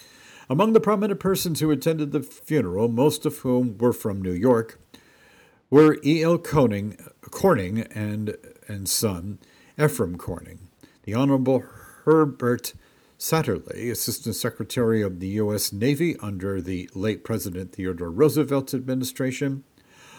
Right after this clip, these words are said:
R A C Smith, former Dock Commissioner of New York, J H Whitehouse, the oldest member of the New York Stock Exchange,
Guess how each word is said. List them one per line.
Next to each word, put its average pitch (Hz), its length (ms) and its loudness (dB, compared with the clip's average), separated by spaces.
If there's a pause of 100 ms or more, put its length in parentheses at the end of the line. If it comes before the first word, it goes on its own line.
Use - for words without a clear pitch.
(120)
R 185 240 4
A 180 120 4
C 170 400 0
Smith, - 580 -2
former 143 320 2
Dock 131 420 -2
Commissioner 95 600 -6
of 80 120 -14
New 85 120 -10
York, 95 460 -2 (760)
J 131 140 4
H 151 360 2
Whitehouse, 110 640 0
the 107 160 -4
oldest 127 600 0 (480)
member 113 400 0
of 104 180 -6
the 104 100 -4
New 98 160 -4
York 98 280 -4
Stock - 360 -4
Exchange, - 760 -12